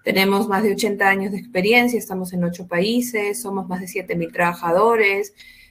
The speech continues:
tenemos, eh, tres punto cinco millones de metros de infra-, metros cuadrados de la infraestructura, más de cuatrocientos clientes. Entonces, asegurar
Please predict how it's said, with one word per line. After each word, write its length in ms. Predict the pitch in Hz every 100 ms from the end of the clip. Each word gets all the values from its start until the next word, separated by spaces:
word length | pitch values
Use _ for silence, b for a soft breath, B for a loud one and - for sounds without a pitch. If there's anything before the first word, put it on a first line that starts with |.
| b
tenemos, 840 | 196 202 196 190 190 185 180 175 180
eh, 680 | 175 165 160 160 156 151 - - b -
tres 160 | 208
punto 220 | 214 202
cinco 260 | 202 202 208
millones 400 | 185 180 190 208
de 60 | 180
metros 280 | 175 202
de 80 | 202
infra-, 240 | 196 185 -
metros 240 | 196 214 -
cuadrados 360 | 180 175 214
de 60 | 226
la 80 | 185
infraestructura, 880 | 175 175 - 170 - 226 240 214 208
más 160 | 190
de 100 | 190
cuatrocientos 600 | 196 190 175 185 185 208
clientes. 460 | - 180 180 185 202
Entonces, 520 | 185 185 185 214 214 B B B B B B
asegurar 1080 | 214 220 - 226 214 220 226 262 226 208 240